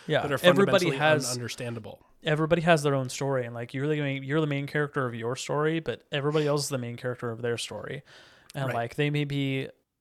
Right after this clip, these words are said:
Speaker 1: uh, a supporting character in your life, but you're a supporting character in their life. Like, they have their own shit.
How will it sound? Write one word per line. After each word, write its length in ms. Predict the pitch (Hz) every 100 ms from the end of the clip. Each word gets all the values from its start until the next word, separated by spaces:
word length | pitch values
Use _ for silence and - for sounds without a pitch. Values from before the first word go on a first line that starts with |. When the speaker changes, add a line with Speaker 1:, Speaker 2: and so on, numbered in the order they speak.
| _
Speaker 1:
uh, 300 | 143 123 117
a 60 | -
supporting 380 | - 135 151 143
character 420 | 147 139 151 135
in 160 | 110
your 220 | 110 117 143
life, 340 | 160 175 - -
but 280 | 135 110
you're 200 | 120 139
a 40 | 147
supporting 300 | - 143 131
character 320 | 131 110 113
in 80 | 107
their 180 | 110 101
life. 400 | 82 65 - -
Like, 260 | 113 -
they 160 | 151 147
have 240 | 151 151
their 200 | 147 143
own 200 | 131 139
shit. 420 | 127 - 117 -